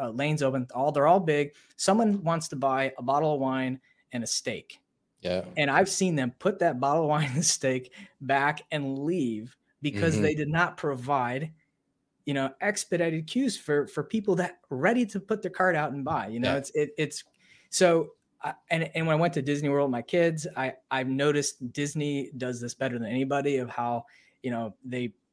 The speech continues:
Speaker 1: if you pay attention to what they do, you, you can apply a lot of those principles to how they
Speaker 2: Mm-hmm.
Speaker 1: move people through, how they create technology, you know, to make your experience better. So that
Speaker 2: Yep.
Speaker 1: way you wanna come back and there's retention. And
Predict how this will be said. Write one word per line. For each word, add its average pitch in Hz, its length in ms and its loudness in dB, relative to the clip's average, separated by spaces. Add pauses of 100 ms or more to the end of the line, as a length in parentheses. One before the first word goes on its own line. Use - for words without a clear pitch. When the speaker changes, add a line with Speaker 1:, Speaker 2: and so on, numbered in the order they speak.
Speaker 1:
if - 220 -12
you 123 60 -2
pay 165 280 0
attention 156 440 0
to 131 120 -6
what 127 260 -2
they 135 120 0
do, 147 420 2 (500)
you, 127 320 -2
you 143 140 -6
can 135 160 -2
apply 151 420 0
a 127 100 -6
lot 127 260 0
of 123 80 -2
those 117 180 -6
principles 131 840 -4
to - 100 -12
how 139 220 2
they 131 220 2
Speaker 2:
Mm-hmm. 110 120 -2
Speaker 1:
move 147 300 2
people 104 460 -6 (260)
through, 165 320 4
how 135 180 4
they 131 120 0
create 135 320 -2
technology, 135 880 0 (200)
you 117 60 -6
know, 123 120 0
to 123 140 -4
make 131 240 2
your 135 120 2
experience 135 600 0
better. 117 400 0
So 123 300 0
that 127 160 2
Speaker 2:
Yep. 90 80 4
Speaker 1:
way 131 100 4
you 127 160 2
wanna 135 260 2
come 123 280 -2
back 139 360 0
and 113 80 -2
there's 110 220 -6
retention. 117 680 -4 (380)
And 131 200 2